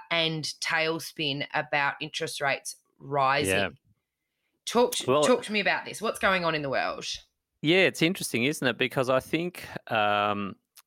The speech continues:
Speaker 2: look, if we <laughs> look, just look at it from the point of view of what, why do governments control interest rates or reserve banks and that sort of thing control interest rates? They really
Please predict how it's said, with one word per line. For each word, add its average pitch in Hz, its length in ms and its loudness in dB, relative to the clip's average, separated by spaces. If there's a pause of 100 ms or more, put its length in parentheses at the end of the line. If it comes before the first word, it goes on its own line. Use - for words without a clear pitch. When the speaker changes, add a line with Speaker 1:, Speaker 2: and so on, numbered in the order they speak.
Speaker 2:
look, 151 180 0
if 131 140 2
we 135 120 6
<laughs> - 20 0
look, - 220 -2
just - 280 -6
look 120 160 -2
at 107 100 0
it - 100 -2
from 107 140 -6
the 95 80 -6
point 98 280 -2
of 87 80 -6
view 92 280 -2
of 92 420 2 (880)
what, 104 380 2
why 135 440 4 (360)
do 104 100 -4
governments 101 440 0
control 110 480 2
interest 101 340 -4
rates 101 440 -2 (240)
or 92 360 -2
reserve 95 460 -4
banks 98 440 -4
and 92 120 -8
that - 140 -10
sort 90 160 -8
of 90 80 -8
thing 101 140 -8
control 98 380 0
interest 98 300 -6
rates? 104 240 0
They 120 120 2
really 123 460 2